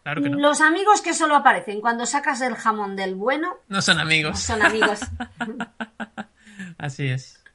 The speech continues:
Speaker 1: Qué bueno. Pues, eh, bueno, seguimos con Juan Pedro. Yo quería hacer una, una pregunta y a ver si podemos, eh, contestarla todos,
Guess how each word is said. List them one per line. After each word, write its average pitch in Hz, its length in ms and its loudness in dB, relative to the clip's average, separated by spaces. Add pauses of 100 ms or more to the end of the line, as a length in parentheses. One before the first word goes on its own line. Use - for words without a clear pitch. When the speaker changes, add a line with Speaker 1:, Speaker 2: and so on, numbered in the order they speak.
(420)
Speaker 1:
Qué 151 140 -4
bueno. 143 220 2 (580)
Pues, 170 380 -2
eh, 170 540 0
bueno, 226 180 -4
seguimos 214 440 -6
con 240 200 -6
Juan 196 280 -6
Pedro. 214 300 -4
Yo 190 160 -2
quería 208 720 2
hacer 175 260 -6
una, 170 520 0
una 160 200 -10
pregunta 151 460 -4
y 160 80 -4
a 151 40 -4
ver 147 120 -4
si 156 220 -8
podemos, 139 480 -8
eh, 135 240 -8 (400)
contestarla 143 520 -8
todos, 185 460 -6